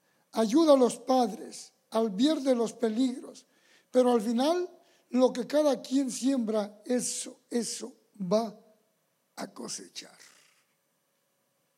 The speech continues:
Solo recuerda, solo recuerda, ¿queremos una buena cosecha?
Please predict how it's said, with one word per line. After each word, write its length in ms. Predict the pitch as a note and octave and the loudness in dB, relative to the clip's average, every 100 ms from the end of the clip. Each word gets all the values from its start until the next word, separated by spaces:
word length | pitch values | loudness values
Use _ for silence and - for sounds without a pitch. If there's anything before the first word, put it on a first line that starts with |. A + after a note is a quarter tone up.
| _ _ _ _ _ | _ _ _ _ _
Solo 320 | - C4+ D4+ | -4 -2 0
recuerda, 540 | C4 A#3 A#3+ - - _ _ _ _ _ _ _ _ _ _ _ _ _ _ - | -2 -4 -8 -10 -18 _ _ _ _ _ _ _ _ _ _ _ _ _ _ -20
solo 320 | - A#3+ A#3 F#3+ | -6 0 2 2
recuerda, 420 | F3 - - _ _ _ _ _ _ _ _ _ _ _ _ _ _ _ _ _ _ _ - | -4 -14 -20 _ _ _ _ _ _ _ _ _ _ _ _ _ _ _ _ _ _ _ -8
¿queremos 360 | A3 B3+ C#4+ G3+ | -2 0 0 -2
una 140 | B3+ | 0
buena 280 | G#3+ B3+ A3+ | 0 0 -2
cosecha? 480 | G3+ G3+ F4 - | -4 -6 -8 -14